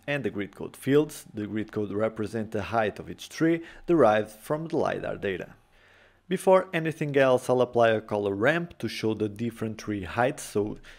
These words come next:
just we have a visual sense of what we're working with. Let's switch the symbology to graduated. Select the grid code field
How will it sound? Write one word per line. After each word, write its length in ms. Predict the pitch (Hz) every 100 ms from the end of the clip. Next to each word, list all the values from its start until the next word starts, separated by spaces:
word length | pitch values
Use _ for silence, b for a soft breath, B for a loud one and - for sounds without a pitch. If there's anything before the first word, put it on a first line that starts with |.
| B B
just 340 | 113 120 - 120
we 220 | 117 117
have 240 | 123 113 107
a 40 |
visual 520 | 101 139 160 135 147
sense 480 | 131 - 143 135 -
of 160 | 117 104
what 220 | 113 -
we're 160 | 104 104
working 400 | 98 - 87 98
with. 260 | 160 165 - _ _ _ _ _ b b b b b b b b -
Let's 280 | 156 156 -
switch 280 | 156 147 -
the 140 | 131
symbology 720 | 127 131 120 120 113 110 - 110
to 180 | 110 107
graduated. 760 | 107 98 - 113 170 175 170 b b b b b _ _ _ _ _ _ - - - _ _ _ _ b b b b b b -
Select 520 | - 143 135 127 -
the 80 | 98
grid 480 | - 120 120 113
code 280 | - - -
field 500 | - 185 185 185 -